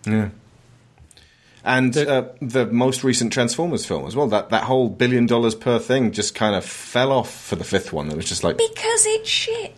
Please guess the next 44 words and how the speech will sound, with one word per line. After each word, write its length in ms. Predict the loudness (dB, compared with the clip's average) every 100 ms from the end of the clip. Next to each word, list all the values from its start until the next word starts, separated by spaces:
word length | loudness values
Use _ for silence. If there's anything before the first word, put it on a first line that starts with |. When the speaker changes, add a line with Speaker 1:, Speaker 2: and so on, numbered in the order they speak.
| 0
Speaker 1:
It, 460 | 2 2 0 0
that 180 | 0 2
didn't 220 | 2 2
hurt 240 | 2 0 0
the 60 |
third 320 | -2 2 2 0
one, 260 | -4 -2
or 120 | 0 0
the 40 |
Speaker 3:
Yeah. 60 | 2
Speaker 1:
fourth 320 | 2 2 -2
one, 220 | -4 -2
or 80 | 0
the 60 | 2
Speaker 3:
True. 20 |
Speaker 1:
second 460 | 2 2 0 -2 -4
one, 280 | -6 -10 -14
Speaker 3:
Mm. 300 | -16 -14 -16 -20 -20 -16 -16 -18 -6
Speaker 1:
or 220 | 2 4 4
most 340 | 4 2 0
of 100 | 0
the 80 | 0
<laughs> 100 | 2
first 320 | 0 2 2 0 -2
one. 200 | -4 -6 -10 -18 -14 -6 0 0 -2 -4
Speaker 3:
I 60 | -4
think 160 | -2
Dan 200 | -2 -2
was 140 | -2 -6
going 180 | -6 -6
to 100 | -10
say 180 | -8
something. 260 | -10 -2 -2
Speaker 1:
Of 100 | -2
course, 120 | -4
Dan, 240 | 0 0 0
please 320 | -2 -2 -2
say 180 | 0 0
Speaker 2:
Uh, 40 |
Speaker 1:
something. 200 | 0 -6 -14 -18 -20 -20 _ -14 -2
Speaker 2:
it 60 | 0
was 100 | 0
like, 180 | 0
I, 180 | 0 0